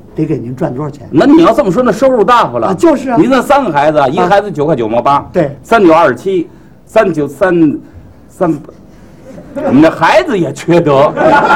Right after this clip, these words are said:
Speaker 2: <laughs> 咱挣九块九毛八。差二分钱，十块钱到手了。
Speaker 1: 就，就，就说这意思。
Speaker 2: 嗯，嗯。
Speaker 1: 你这晚年很幸福。
Speaker 2: 嗯。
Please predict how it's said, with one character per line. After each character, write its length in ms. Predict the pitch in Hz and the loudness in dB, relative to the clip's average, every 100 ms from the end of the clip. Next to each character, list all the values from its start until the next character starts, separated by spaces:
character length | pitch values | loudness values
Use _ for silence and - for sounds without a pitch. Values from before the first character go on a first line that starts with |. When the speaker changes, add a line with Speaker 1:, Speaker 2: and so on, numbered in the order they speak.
| - | 0
Speaker 2:
<laughs> 560 | - - - - - - | 0 -2 -8 -12 -10 0
咱 180 | 330 330 | 2 2
挣 100 | 240 | 0
九 160 | 135 | -4
块 160 | 208 269 | -2 -2
九 120 | 135 | -2
毛 220 | 117 160 | 0 2
八。 100 | 247 415 392 240 - 170 254 - - - - - - | 4 2 2 -2 -14 -14 -14 -16 -20 -20 -20 -16 -4
差 120 | 233 254 | 0 2
二 180 | 311 175 | 2 0
分 220 | 147 151 | -2 -2
钱， 160 | 143 151 | -2 -4
十 160 | 156 | -2
块 100 | 151 | -2
钱 140 | 135 139 | -2 0
到 160 | 123 | -2
手 200 | 104 87 | -2 -10
了。 120 | 95 - 95 | -12 -14 -20
Speaker 1:
就， 320 | - 110 - | -18 -16 -10
就， 120 | 165 180 | -4 -4
就 60 | |
说 180 | 143 233 | 0 -2
这 100 | 214 | 0
意 180 | 196 262 | -2 0
思。 80 | 139 | 0
Speaker 2:
嗯， 80 | |
嗯。 200 | 143 123 | 0 2
Speaker 1:
你 80 | 294 | 2
这 120 | 339 302 | 2 2
晚 200 | 214 254 | 0 2
年 180 | 277 | 0
很 160 | 311 233 | 0 -2
幸 280 | - 311 226 | 0 0 0
福。 240 | 196 208 - | -2 -4 -2
Speaker 2:
嗯。 280 | - 127 | 0 0